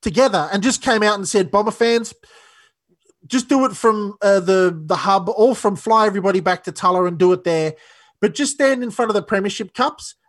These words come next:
and say, 'Bomber fans, we appreciate this ain't good enough. We appreciate it's not good enough.'" Now, just a quick one before I do wrap up, and I apologise. To the people that abused Anthony McDonald, Tip and Woody, Woody about him making a bad decision early in that game,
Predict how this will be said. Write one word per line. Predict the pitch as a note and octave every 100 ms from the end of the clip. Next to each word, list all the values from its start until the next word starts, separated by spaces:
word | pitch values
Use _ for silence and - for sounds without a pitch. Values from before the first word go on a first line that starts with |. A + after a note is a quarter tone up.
| -
and | G3+
say, | - G#3+
'Bomber | F3+ G3+ A3 G#3
fans, | A3+ A3+ B3+ C#4 - _ -
we | G3 A#3+
appreciate | A#3 A#3 G#3+ G#3 F3+
this | G3+ F#3+
ain't | F#3+ F3
good | F#3 E3+
enough. | D3 B2+ - _ _ _ _ _ _ _ _ _ _ -
We | A#3+
appreciate | - C4+ D4 B3
it's | A3
not | -
good | G#3+
enough.'" | F#3+ -
Now, | G3 G3 F#3+ _ _ _
just | C#4 C#4
a |
quick | - B3+
one | A#3 G3
before | F#3 G3+
I | F#3
do | G3
wrap | F#3 E3+
up, | E3+ E3
and | D#3+
I |
apologise. | D#3 F#3 E3 D3 - _ _ _ _ -
To | A3
the | A3+
people | C#4 D4 F4 F4
that | D#4
abused | B3 - G#3+ A3 G#3 -
Anthony | F3 G3 A3+ G#3
McDonald, | G3+ - F#3+ F#3+ E3+
Tip | G#3
and | F3+ E3
Woody, | E3+ F3 E3+
Woody | F3 F3 D3 F3 _ _ _ _ _ -
about | F#3+ G#3 G3+ G3 G3+
him | - A3 A3
making | G#3+ G#3 G#3+
a | G3
bad | G3 G3 F3+
decision | F#3 G3+ E3+ F3+ E3 -
early | F#3+ G3 G3
in | F3+
that | F3 -
game, | F3 F3+ D4